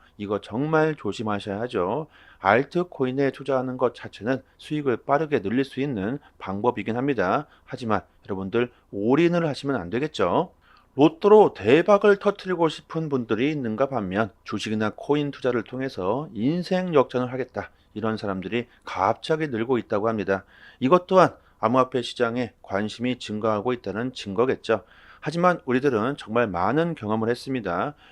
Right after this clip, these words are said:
욕심을 부리다가 정말 어떻게 됐습니까? 투자는 최대한 안전하게 해야 할 겁니다.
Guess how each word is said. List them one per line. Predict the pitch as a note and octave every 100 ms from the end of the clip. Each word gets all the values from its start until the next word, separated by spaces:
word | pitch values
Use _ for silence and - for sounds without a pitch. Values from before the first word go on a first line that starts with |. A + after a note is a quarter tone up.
| _ A2
욕심을 | G#2 - - B2 B2+
부리다가 | A2+ G2 F2+ A#2 -
정말 | G2 G#2+ G#2
어떻게 | F2+ - G#2
됐습니까? | G2 A2+ A#2+ - F2+ G2+ D#3 _ - - -
투자는 | - D#3+ D3 A#2+ - -
최대한 | - C3 B2 C#3+ - -
안전하게 | G2 A2+ D3+ F3 D#3 C3 D3
해야 | B2+ C3+ C3
할 | B2+ C#3
겁니다. | - A2+ E2+ F2